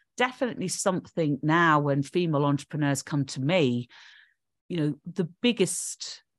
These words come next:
challenge, or one of the biggest challenges, is exactly the same as I was back in two thousand and eight nine,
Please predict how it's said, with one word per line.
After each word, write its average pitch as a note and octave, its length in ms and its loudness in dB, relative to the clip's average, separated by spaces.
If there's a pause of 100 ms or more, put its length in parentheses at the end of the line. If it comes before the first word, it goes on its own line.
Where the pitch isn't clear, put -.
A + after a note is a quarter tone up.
challenge, E3+ 520 2
or C#3+ 100 2
one F3+ 180 4
of G#3+ 80 4
the C3 80 -2
biggest A#2+ 340 -6
challenges, G2+ 800 -6 (440)
is D#3 560 -2
exactly F3+ 420 -2
the E3+ 80 -6
same F3+ 420 0
as E3 140 0
I G3 180 2
was D#3 480 -2 (160)
back F3+ 220 -2
in F3 80 -6
two F#3 180 -6
thousand E3+ 440 -2
and D#3 100 0
eight D#3+ 240 -2
nine, G#2 560 -2